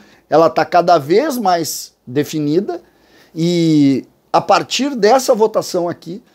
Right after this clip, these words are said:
podem apostar que no outro dia o Grêmio volta a conversar sobre o goleiro Sérgio Rocher, goleiro titular do Nacional de Montevidéu, um excepcional goleiro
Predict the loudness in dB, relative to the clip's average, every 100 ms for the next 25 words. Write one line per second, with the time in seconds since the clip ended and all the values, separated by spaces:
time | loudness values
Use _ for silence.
0 | _ _ 2 4 4 2 -2 -2 -4 -2
1 | -4 -4 -2 4 6 6 2 -2 -4 -6
2 | -8 _ _ _ _ _ -2 0 0 -2
3 | 2 4 4 -2 -10 _ -10 -8 -2 0
4 | 2 0 2 0 0 -8 -20 -12 0 2
5 | 4 4 4 4 0 -4 -8 2 4 4
6 | 2 -4 -6 -4 -6 -4 -2 -2 -4 -8
7 | -4 -2 0 -2 -4 0 2 4 2 0
8 | -4 -4 0 4 4 4 -2 -20 -20 _
9 | -4 2 2 2 2 0 2 2 4 4
10 | 4 4 4 2